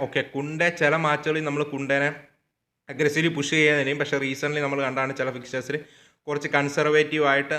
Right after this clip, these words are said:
ആളെ അത്ര അഗ്രസീവ്ലി നമ്മൾ പുഷ് ചെയ്യാതെ maybe എപ്പോഴും ഒരു three at the back മെയിൻറ്റെയിൻ ചെയ്യാൻ ചില സിറ്റുവേഷനിൽ നോക്കാം. So അത് ഞാൻ ഈ മാച്ചിൽ കാണുന്നുണ്ട്. Maybe എമാൽ ചില സിറ്റുവേഷനിൽ കുറച്ച് ഐസൊലേറ്റഡ് ആയിരിക്കും അതിൻ്റെ അറ്റാക്ക്. കുണ്ടെ അത്ര അഗ്രസീവ്ലി പുഷ് ചെയ്യുമെന്നൊരു ഫീൽ എനിക്ക് ഈ മാച്ചിലില്ല. കാരണം അല്ലാത്ത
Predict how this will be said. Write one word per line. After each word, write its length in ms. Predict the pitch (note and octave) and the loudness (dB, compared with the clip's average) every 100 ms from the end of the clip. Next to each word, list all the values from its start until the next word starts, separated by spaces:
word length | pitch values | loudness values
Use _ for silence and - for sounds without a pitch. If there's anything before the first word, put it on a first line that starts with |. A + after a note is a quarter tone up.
| B2+ B2+ | -2 0
ആളെ 140 | C#3+ C#3 | 0 0
അത്ര 220 | - D#3 C#3+ | -4 -4 -2
അഗ്രസീവ്ലി 380 | C#3 C#3+ D3+ D3 | -4 -6 -4 -2
നമ്മൾ 140 | D3 C#3+ | -2 -4
പുഷ് 160 | C#3 - | -8 0
ചെയ്യാതെ 320 | C#3+ C3+ F3 F3 - _ _ C3 | 2 2 0 -6 -20 _ _ -10
maybe 200 | C#3 C#3+ | -2 0
എപ്പോഴും 220 | C#3+ D3+ D3 | 0 2 2
ഒരു 100 | D3 D3 | 0 0
three 120 | C#3+ | 2
at 60 | D3 | 2
the 60 | D3 C#3+ | 2 4
back 180 | C#3+ D3+ | 2 0
മെയിൻറ്റെയിൻ 300 | C#3+ C#3+ D3 C#3+ | -2 0 0 2
ചെയ്യാൻ 160 | C#3+ C#3 | 0 0
ചില 80 | C3 | -2
സിറ്റുവേഷനിൽ 380 | C#3 C#3+ C#3 C3+ | -2 -2 -2 -2
നോക്കാം. 220 | B2+ A#2+ - - | -2 -4 -10 -6
So 80 | A#2+ A2+ - A2+ | -2 -2 -2 -6
അത് 180 | B2+ C#3 D3+ | 0 0 2
ഞാൻ 140 | C#3 C#3+ C3+ | 2 2 0
ഈ 40 | C3+ | -2
മാച്ചിൽ 300 | B2 B2 C3+ | -4 -6 -2
കാണുന്നുണ്ട്. 420 | A#2+ B2+ C3+ A#2+ A#2+ - | 0 2 0 -4 -6 -10
Maybe 200 | A2+ A2+ A#2+ A#2 | -10 -4 -2 0
എമാൽ 260 | B2 C3 B2+ - _ | 0 -2 -4 -16 _
ചില 140 | C3+ C3+ | -6 -6
സിറ്റുവേഷനിൽ 380 | C#3 C#3+ C3+ C3+ | -2 -2 -2 -4
കുറച്ച് 220 | C3 C3 C#3 | -6 -2 -2
ഐസൊലേറ്റഡ് 400 | C3+ C#3 C3+ C3+ | 0 -2 -2 0
ആയിരിക്കും 200 | B2+ C3 B2+ | 0 0 -2
അതിൻ്റെ 160 | B2 | -2
അറ്റാക്ക്. 240 | A#2+ C3 C3+ - - _ _ C3+ | -2 -4 -4 -16 -20 _ _ -10
കുണ്ടെ 360 | C#3 C#3+ D3 D3 - | -6 0 2 2 0
അത്ര 240 | - E3 D#3 | -4 2 2
അഗ്രസീവ്ലി 420 | C3 C#3 C#3+ D3 C#3+ | 2 -2 0 -2 -2
പുഷ് 180 | C#3 - | -6 -2
ചെയ്യുമെന്നൊരു 380 | D3 C#3 C#3+ C3+ | 2 2 2 -2
ഫീൽ 160 | C#3 C3+ | -2 0
എനിക്ക് 180 | C3+ C3 B2+ | 0 -2 0
ഈ 20 | |
മാച്ചിലില്ല. 360 | B2 B2 B2 A2 | 0 0 -2 -2
കാരണം 240 | A2 A2 A2+ | -2 -2 -2
അല്ലാത്ത 280 | A2+ A2+ | -2 -2